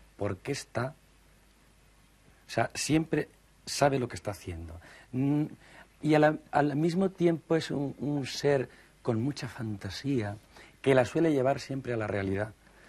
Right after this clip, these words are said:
Cuando sueña una cosa muy importante, la hace real. ¿Por qué? Porque Tauro es tremendamente trabajador. Y es la constancia, todo el tiempo, ahí voy, y pum, pum, pum,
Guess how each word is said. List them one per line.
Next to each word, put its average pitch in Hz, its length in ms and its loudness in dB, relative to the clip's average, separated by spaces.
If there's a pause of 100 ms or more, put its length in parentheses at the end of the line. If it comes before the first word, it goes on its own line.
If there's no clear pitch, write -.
(180)
Cuando 117 200 0
sueña 151 240 0
una 143 120 2
cosa 131 240 -4
muy 127 140 -2
importante, 123 560 -4
la 113 100 -2
hace - 180 -10
real. 107 380 -4 (300)
¿Por 120 200 0
qué? 143 240 0 (260)
Porque 117 280 0
Tauro 143 280 2
es - 140 -4 (260)
tremendamente 131 920 0
trabajador. 95 580 -8 (640)
Y 104 120 0
es - 220 -6 (600)
la 92 140 -6
constancia, 123 880 -4 (800)
todo 110 200 0
el 101 140 -2
tiempo, 107 480 -8 (240)
ahí 101 220 -2
voy, 131 320 -2 (340)
y 92 100 -6
pum, 98 340 -10 (380)
pum, 101 280 -8 (340)
pum, 120 160 -4